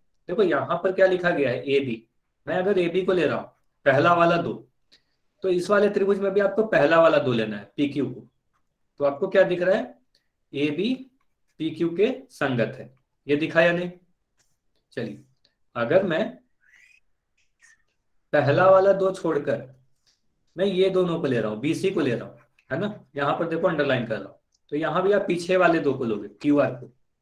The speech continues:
ठीक है, तो यहाँ पर आपको दिख रहा है बीसी और क्यूआर क्या है, संगत है। बीसी को अगर ले रहा हूँ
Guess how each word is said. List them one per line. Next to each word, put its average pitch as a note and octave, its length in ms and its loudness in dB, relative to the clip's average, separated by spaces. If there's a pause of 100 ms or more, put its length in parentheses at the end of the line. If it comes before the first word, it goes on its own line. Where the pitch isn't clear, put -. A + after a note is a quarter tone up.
(260)
ठीक C3 160 -6
है, F#3 80 -4 (500)
तो B2+ 40 -6
यहाँ C3 260 0
पर E3+ 100 -2
आपको E3+ 220 -2
दिख D#3+ 160 -6
रहा F3+ 140 0
है F#3 120 -6
बीसी C#3+ 380 -4
और F3+ 140 -2
क्यूआर E3+ 360 -2
क्या G3+ 180 0
है, A#2+ 140 -4 (400)
संगत B2+ 460 -2
है। - 160 -20 (600)
बीसी B2 420 -6
को F3 100 -2
अगर F3 160 0
ले F3 120 -2
रहा E3+ 140 -2
हूँ A3 280 -6